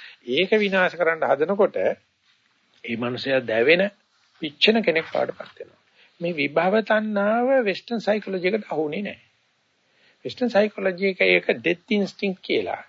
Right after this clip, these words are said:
අන්තිමටම වගේ, අ, සිග්මන්ඩ් ෆ්‍රොයිඩ් පෙන්වන්න උත්සාහ කරා. ඒක එච්චර මේ, මේ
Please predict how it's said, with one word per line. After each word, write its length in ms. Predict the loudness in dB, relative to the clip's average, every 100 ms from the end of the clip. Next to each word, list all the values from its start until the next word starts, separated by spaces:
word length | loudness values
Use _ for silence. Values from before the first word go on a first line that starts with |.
| _ -20 _
අන්තිමටම 720 | -4 0 0 2 2 2 2 2
වගේ, 300 | 2 2 2 0 _ _ -14
අ, 160 | -6 -4
සිග්මන්ඩ් 400 | -4 -6 -6 -4
ෆ්‍රොයිඩ් 220 | -2 0
පෙන්වන්න 360 | -2 0 0 0
උත්සාහ 300 | 0 0 2
කරා. 340 | 2 2 0 -6 -14 -20 -6
ඒක 240 | -2 0
එච්චර 380 | -2 -2 -2 4 6 4 0 _ _ -10
මේ, 220 | -8 -8
මේ 500 | -10 -12 -12 -12 -14